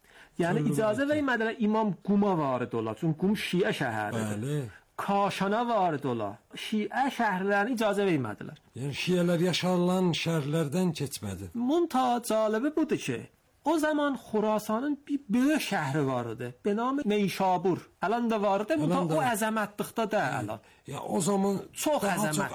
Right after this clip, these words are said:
Speaker 2: əz-, əzəmətli və əhəmiyyətli
Speaker 1: Əhəmi-,
Speaker 2: şəhər idi.
Speaker 1: elm şəhəri idi. Sünni, Şiə alimləri, böyük
Speaker 2: Oldu.
Speaker 1: məktəblər,
Speaker 2: Yaxşı vurdu,
Speaker 1: mədrəsələr.
Speaker 2: elm şəhəri.
Speaker 1: Elm şəhəri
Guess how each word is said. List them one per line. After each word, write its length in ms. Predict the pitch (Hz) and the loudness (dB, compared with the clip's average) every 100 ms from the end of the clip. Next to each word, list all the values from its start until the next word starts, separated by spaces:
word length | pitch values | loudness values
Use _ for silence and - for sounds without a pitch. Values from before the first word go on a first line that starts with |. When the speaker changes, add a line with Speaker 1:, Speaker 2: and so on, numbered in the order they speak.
| 196 | -2
Speaker 2:
əz-, 160 | 165 - | -2 -2
əzəmətli 420 | 175 185 180 170 202 | 0 2 2 0 0
və 80 | 208 208 - | 0 -2 -2
əhəmiyyətli 640 | 160 180 185 185 151 147 | 0 4 4 4 0 -2
Speaker 1:
Əhəmi-, 360 | 185 196 202 190 | 0 0 0 -2
Speaker 2:
şəhər 40 | |
idi. 80 | 285 | 0
Speaker 1:
elm 240 | 302 202 139 | 2 2 0
şəhəri 420 | - 131 113 120 110 | 0 -4 -4 -6 -6
idi. 100 | 139 | -8
Sünni, 480 | - 240 226 226 226 | -4 -2 0 0 0
Şiə 300 | - 220 226 | 0 0 2
alimləri, 720 | 226 208 202 190 185 180 165 | 2 2 0 0 0 0 0
böyük 180 | 226 247 | 0 0
Speaker 2:
Oldu. 80 | 214 | -2
Speaker 1:
məktəblər, 640 | 196 - 185 180 208 196 180 | -4 -4 -4 -2 0 0 0
Speaker 2:
Yaxşı 280 | 190 - 220 | 0 0 2
vurdu, 200 | 196 180 | 2 2
Speaker 1:
mədrəsələr. 200 | 202 240 | 2 2
Speaker 2:
elm 160 | 220 | 2
şəhəri. 460 | 175 160 143 131 123 | 0 0 -2 -2 0
Speaker 1:
Elm 260 | 277 262 | 2 2
şəhəri 380 | 175 - 127 110 | 2 0 -4 -4